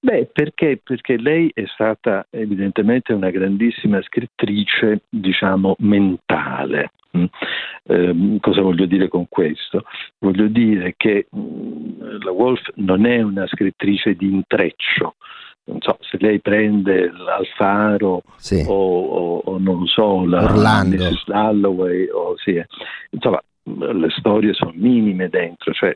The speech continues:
Speaker 1: tu il riassunto lo fai in tre righe, insomma, non so come dire.
Speaker 2: <laughs>
Speaker 1: Ciò che invece è fondamentale nella scrittura della Woolf è la scrittura medesima, cioè il processo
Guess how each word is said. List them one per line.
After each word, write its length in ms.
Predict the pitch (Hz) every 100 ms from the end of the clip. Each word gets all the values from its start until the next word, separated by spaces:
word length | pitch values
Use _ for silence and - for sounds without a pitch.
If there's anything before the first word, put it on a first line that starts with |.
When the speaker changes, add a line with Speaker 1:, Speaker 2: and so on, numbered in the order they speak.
| -
Speaker 1:
tu 180 | 113 95
il 80 | 92
riassunto 480 | 90 - 104 107 101
lo 140 | 87
fai 200 | - 85
in 100 | 80
tre 220 | - 92
righe, 520 | 98 110 95 82 - -
insomma, 180 | - -
non 100 | - -
so 120 | -
come 220 | 135 90 82
dire. 180 | 143 - -
Speaker 2:
<laughs> 220 | - - - - -
Speaker 1:
Ciò 320 | - 156 160 -
che 340 | 139 135 143
invece 760 | 117 113 110 131 135 - 113 110
è 40 | - -
fondamentale 1400 | 151 156 131 117 110 101 - 113 104 90 85 82 82 - -
nella 400 | 87 85 82 -
scrittura 880 | - 87 85 - 135 113 90 76 - - - - -
della 240 | - 110
Woolf 420 | 113 101 101 113 117 120 -
è 300 | 110 113 120 _ _ _ _ _ -
la 120 | 85
scrittura 540 | 78 - 78 - - 76
medesima, 580 | 76 - - - - - -
cioè 260 | - - 90 - - - -
il 200 | - 104 -
processo 1200 | 120 113 - 131 117 - - - - 98 92